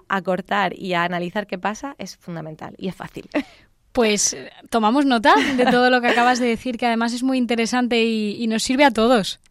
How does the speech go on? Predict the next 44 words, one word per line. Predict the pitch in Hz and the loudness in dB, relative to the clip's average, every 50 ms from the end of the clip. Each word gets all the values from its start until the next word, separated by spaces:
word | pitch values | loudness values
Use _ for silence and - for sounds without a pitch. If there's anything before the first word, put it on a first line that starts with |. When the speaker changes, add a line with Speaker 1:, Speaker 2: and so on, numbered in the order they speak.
| _ - | _ -4
Speaker 2:
Nos | 233 220 - | -4 -2 -2
sirve | - 240 226 226 240 247 247 240 240 233 | -2 -2 0 2 2 4 4 4 2 2
Speaker 1:
Sí. | 220 | 0
Speaker 2:
prácticamente | 240 247 233 240 247 240 233 233 233 220 233 | 0 -2 0 0 0 2 2 2 2 2 0
a | 226 | 0
todo | 202 226 226 226 220 | 2 2 2 2 0
el | 220 202 | 0 0
que | 220 | -2
nos | 214 214 202 | -2 -2 -2
esté | 202 - 247 | -4 -6 -6
escuchando. | 226 - 254 - - 240 233 240 247 294 370 - - - - - - - - | -4 -4 -6 -4 -2 0 2 2 2 2 0 -2 -8 -18 -20 -18 -20 -20 -10
Y | - 269 262 247 | -4 -2 0 2
vamos | 233 233 233 277 294 - | 2 2 0 2 2 4
a | |
ahondar | 349 359 339 349 349 349 | 4 4 6 4 4 4
un | 349 311 | 2 0
poco | 311 330 - 339 | -2 0 2 2
en | 330 | 4
las | 320 311 285 | 4 2 2
emociones, | 311 320 349 349 - 392 392 370 330 240 - | 2 2 2 2 4 4 4 4 4 2 0
porque | - 233 233 220 226 220 220 220 220 220 | -2 -4 -2 0 2 2 4 4 4 4
Speaker 1:
<laughs> | |
Speaker 2:
la | 226 226 240 | 4 4 4
siguiente | 226 - 247 240 240 233 233 277 | 4 2 2 2 2 4 4 2
pregunta | 254 277 285 285 285 285 294 330 | 2 4 2 4 4 4 2 2
me | 311 285 262 | 2 2 0
venía | 233 226 226 247 262 277 277 277 262 | 0 0 2 4 4 6 6 4 2
genial. | - 277 269 262 269 285 302 277 - - - - - - - _ | 0 0 2 4 4 4 2 2 -4 -14 -20 -20 -20 -20 -8 _
Eh, | 254 269 262 247 240 233 226 220 220 214 208 220 226 214 214 220 202 | 0 2 4 4 4 2 2 2 0 0 0 -2 -4 -4 -4 -6 -4
llevas | 208 233 226 240 240 | -2 0 0 0 0
haciendo | - 247 - 269 269 269 254 | -2 -2 -2 0 2 2 2
prácticas | 269 262 262 240 - 262 - 254 254 247 143 - - - | 2 0 0 0 -4 -4 0 2 2 2 2 0 -4 -4
tres | - - 247 247 226 233 | 2 4 4 4 4 4
meses. | 240 254 262 247 - 330 381 - - - - - - - - - _ _ | 4 2 2 2 0 0 -2 -2 -4 -10 -16 -20 -20 -20 -20 -20 _ _
¿Qué | - 262 247 | 0 2 4
notas | 240 277 285 - 277 240 - | 4 4 2 2 0 0 0
que | - 247 | -2 -2
has | 220 | 0
aprendido | 247 226 247 240 233 226 247 294 302 277 254 | 0 0 0 2 2 2 4 4 4 4 4
a | 247 | 4
nivel | 240 233 240 233 233 240 240 240 240 240 240 233 | 4 2 2 2 2 2 2 2 2 2 0 0
profesional | - - 233 - - 233 - 254 233 226 226 233 233 233 233 - | 0 -2 -2 0 0 -2 0 0 0 2 2 2 2 2 0 -2
y | - 240 233 226 226 220 | -4 -2 -2 -2 -2 -2
personal? | - 233 226 - 262 262 320 370 311 - | -2 -4 -2 0 0 2 2 0 0 -4